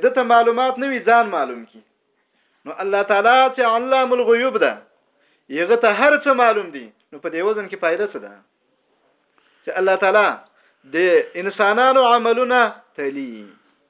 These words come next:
د معتزله په قول پوه شوئ؟ معتزله یایي چې وزن د اعمالو نشته. ولې؟ وی یو خو دا ده چې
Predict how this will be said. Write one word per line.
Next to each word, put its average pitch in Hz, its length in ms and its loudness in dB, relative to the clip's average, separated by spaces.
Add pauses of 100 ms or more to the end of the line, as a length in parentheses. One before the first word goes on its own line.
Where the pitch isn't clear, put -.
(420)
د 143 120 -10
معتزله 180 600 2
په 214 120 -2
قول 226 260 4
پوه 240 260 0
شوئ؟ 208 160 -4 (600)
معتزله 175 540 0
یایي 254 320 4
چې 247 180 -4
وزن 247 260 0
د 240 140 2
اعمالو 240 360 2
نشته. 233 360 -4 (680)
ولې؟ 175 320 2 (560)
وی 143 120 -6 (120)
یو 262 180 4
خو 254 140 2
دا 247 200 2
ده 254 120 2 (100)
چې 254 60 -6